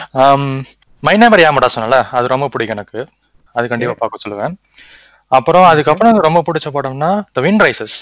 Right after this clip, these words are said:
Speaker 2: ஓகே.
Speaker 1: ஆ, நிறைய இடத்துல உனக்கு, உனக்கு அந்த படம் பார்த்தா உனக்கு ஹோப் கொடுக்கும்னு நினைக்கிறேன், I think.
Speaker 2: ஓகே.
Speaker 1: அப்புறம், ஆம், Howl's Mo-, Moving Castle, எவ்வளோ ஆச்சு? மூணாச்சா? அப்புறம், ஆ, Whisper of the Heart-னு சொல்லிட்டு ஒண்ணு இருக்கு,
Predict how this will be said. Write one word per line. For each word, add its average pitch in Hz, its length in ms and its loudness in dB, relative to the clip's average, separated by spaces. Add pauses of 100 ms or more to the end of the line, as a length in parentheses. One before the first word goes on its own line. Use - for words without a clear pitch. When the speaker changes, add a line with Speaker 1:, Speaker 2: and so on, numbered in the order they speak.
(320)
Speaker 2:
ஓகே. 143 300 -16 (200)
Speaker 1:
ஆ, 127 140 2
நிறைய 147 340 4
இடத்துல 175 180 2
உனக்கு, 143 480 2
உனக்கு 156 260 -2
அந்த 143 120 -4
படம் 185 260 2
பார்த்தா 180 120 2
உனக்கு 165 260 2
ஹோப் 143 260 -4
கொடுக்கும்னு 117 220 -6
நினைக்கிறேன், 110 400 -6
I 117 140 -12
think. 104 140 -14 (880)
Speaker 2:
ஓகே. 143 120 -14
Speaker 1:
அப்புறம், 180 880 2
ஆம், 143 480 -2 (140)
Howl's 202 220 2
Mo-, 160 220 -4
Moving 147 320 0
Castle, 123 320 -2 (400)
எவ்வளோ 127 220 -6
ஆச்சு? 123 160 -8
மூணாச்சா? 120 520 -4 (760)
அப்புறம், 160 540 -2 (240)
ஆ, 139 240 0
Whisper 156 280 -2
of 254 160 6
the 202 60 2
Heart-னு 151 240 2
சொல்லிட்டு 139 280 -2
ஒண்ணு 123 80 -2
இருக்கு, 113 300 -6